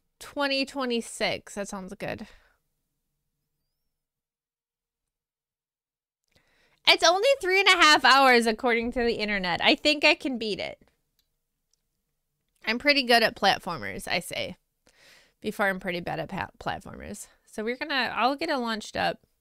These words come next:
Mostly playable with your controller. Your du-, your DualSense controller isn't supported by this game. Steam input will translate the device so that you'll be able to play the game, but you may not see the glyphs that match your device.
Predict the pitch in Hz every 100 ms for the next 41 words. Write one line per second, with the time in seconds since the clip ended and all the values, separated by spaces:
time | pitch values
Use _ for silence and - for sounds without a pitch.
0 | _ _ _ _ _ _ _ _ _ _
1 | _ _ 262 381 554 440 453 - 294 247
2 | 220 214 214 214 202 208 196 160 190 233
3 | 269 370 440 269 240 240 214 269 381 403
4 | 415 349 339 339 - 294 302 285 254 254
5 | 311 - - 285 277 233 202 - 190 196
6 | - 302 285 277 277 262 220 233 - 269
7 | 269 285 - - 226 202 226 - 220 202
8 | 208 220 208 214 233 185 185 226 185 185
9 | 208 233 254 277 285 254 285 262 214 185
10 | - 233 196 151 214 214 233 226 -